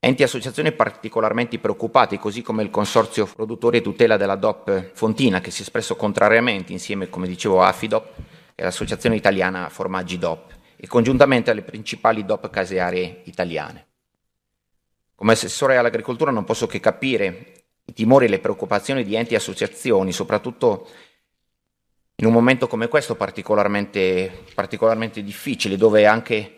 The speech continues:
la comunicazione, soprattutto la comunicazione importante. Ebbene, a questo proposito il Consorzio Produttori e Tutela della dop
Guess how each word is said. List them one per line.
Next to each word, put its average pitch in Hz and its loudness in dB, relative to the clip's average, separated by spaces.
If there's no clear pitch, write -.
la 101 -2
comunicazione, 110 -2
soprattutto 120 0
la 101 4
comunicazione 95 -2
importante. 82 -4
Ebbene, 120 2
a - -20
questo 131 -2
proposito 160 2
il 120 -2
Consorzio 117 0
Produttori 117 0
e 110 2
Tutela 117 2
della 101 0
dop 101 -4